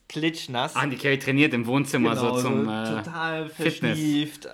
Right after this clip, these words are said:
Speaker 1: wirklich so am Ende und mü-, müsste eigentlich nur zu Hause im Bett liegen. Ist klitschnass, total am Kränkeln und bringt <laughs> Carrie ihre Hummerpastete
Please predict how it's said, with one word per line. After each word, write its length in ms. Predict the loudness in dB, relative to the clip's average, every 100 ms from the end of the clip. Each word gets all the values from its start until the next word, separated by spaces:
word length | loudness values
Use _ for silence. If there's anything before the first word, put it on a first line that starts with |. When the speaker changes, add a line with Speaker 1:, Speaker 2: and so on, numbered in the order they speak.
| -18 -20 -20 -14
Speaker 1:
wirklich 320 | -8 -4 -4
so 80 | -4
am 140 | -4 -4
Ende 360 | -6 -4 -2
und 160 | -4 -6
mü-, 100 | -10
müsste 260 | -12 -16 -14
eigentlich 260 | -12 -12
nur 100 | -12
zu 120 | -6 -4
Hause 180 | -4
im 80 | -6
Bett 200 | -8 -8
liegen. 360 | -10 -10 -10 -12 -20 _ _ _ _ _
Ist 300 | -20 -20 _
klitschnass, 760 | -6 -6 -6 -6 -6 -6 -10 -14
total 340 | -12 -4 -2 -2
am 120 | -6
Kränkeln 380 | -6 -6 -8 -8
und 100 | -8
bringt 240 | -10 -10 -14 -18 _ -16
<laughs> 380 | -16 -16 _ -12
Carrie 260 | -6 -6
ihre 360 | -4 -8 -8 -8
Hummerpastete 960 | -6 -4 -4 -6 -6 -4 -6 -2 -4